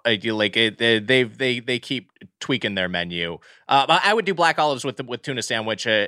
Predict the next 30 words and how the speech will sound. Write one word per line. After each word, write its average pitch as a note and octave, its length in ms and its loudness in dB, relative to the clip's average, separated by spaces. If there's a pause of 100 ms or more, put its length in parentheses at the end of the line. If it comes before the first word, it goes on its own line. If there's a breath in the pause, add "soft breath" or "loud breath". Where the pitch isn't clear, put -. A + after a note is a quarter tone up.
with A2+ 140 -4
a G#2+ 40 -4
tuna A#2 180 0
on, G2+ 140 4
s-, - 180 -6
at G#2+ 120 2
Subway, F#2 640 2
uh, F#2+ 40 0
as F#2+ 280 0
well. G2 240 2
Like, E2 180 -6
yeah, G#2 140 4
that E2+ 100 -2
would, F2+ 140 -6
that G#2+ 100 0
would, F#2 120 -6 (140)
for - 180 -6
whatever A#2+ 320 4
reason, G#2 220 0
that F#2+ 120 -2
seemed F#2 200 -10
to F#2 40 -6
work. F#2+ 180 -6
I E3 100 4
mean, G3 120 2
also, F#3 400 2
like, D#3 160 0
Subway D3 380 2
is, B2 360 -2
is, A#2+ 600 0